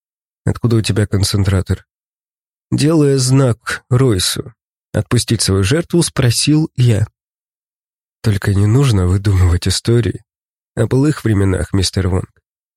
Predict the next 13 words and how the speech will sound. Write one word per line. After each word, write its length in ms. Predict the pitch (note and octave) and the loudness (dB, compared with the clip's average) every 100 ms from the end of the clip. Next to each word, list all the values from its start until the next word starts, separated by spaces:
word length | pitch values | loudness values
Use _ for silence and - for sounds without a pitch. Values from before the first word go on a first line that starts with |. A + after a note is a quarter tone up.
| _ _ _ _ | _ _ _ _
Я 200 | - C#3 | -4 -2
крайне 340 | - C#3+ C#3 B2 | -2 0 2 4
неприязненно 640 | A#2 B2 C3+ C3+ G#2+ F#2 | 2 2 2 2 2 0
отношусь 440 | F2 G2 F#2+ G#2+ - | -2 -2 -2 -2 -4
к 100 | - | 0
лжи 500 | G#2 G2 F#2+ F#2 F2+ | 0 0 -2 -4 -4
в 220 | - - | -6 -2
любых 380 | A2 A2 G#2+ - | -2 0 -2 -2
ее 320 | F#2+ F#2 D#2+ - | -2 0 -4 -4
проявлениях". 720 | - A2+ G#2 F#2 F2 E2+ - _ _ _ _ _ _ _ _ _ _ _ _ _ _ | -2 0 0 -2 -2 -4 -10 _ _ _ _ _ _ _ _ _ _ _ _ _ _
"Он", 720 | G3 A3 G#3+ F3 E3+ D#3+ D3 D3+ C#3 B2+ - - _ - | -4 0 2 2 2 4 2 2 2 0 -4 -14 _ -8
шумно 640 | - - A#2+ A2+ G#2 G2 | -6 0 2 2 2 0
сглотнув, 680 | F2+ - G#2+ - D3 F#3 | -2 -2 -2 0 0 0